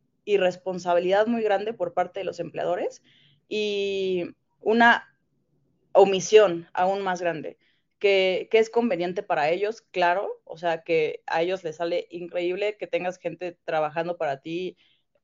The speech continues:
ah, ganando lo mínimo sin seguridad social,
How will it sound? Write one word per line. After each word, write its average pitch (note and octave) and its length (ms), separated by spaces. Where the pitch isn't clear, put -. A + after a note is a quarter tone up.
ah, E3 520
ganando F3+ 680
lo E3 160
mínimo F#3 480
sin E3 220
seguridad D#3+ 340
social, E3+ 480